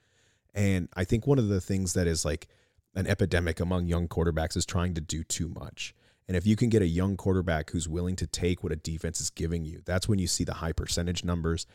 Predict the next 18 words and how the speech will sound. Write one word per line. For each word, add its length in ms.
That's 240
when 80
they 80
start 240
to 80
then 180
respect 480
the 80
dink 240
and 100
dunk 240
game. 320
That's 160
when 80
you 60
start 260
to 80
get 240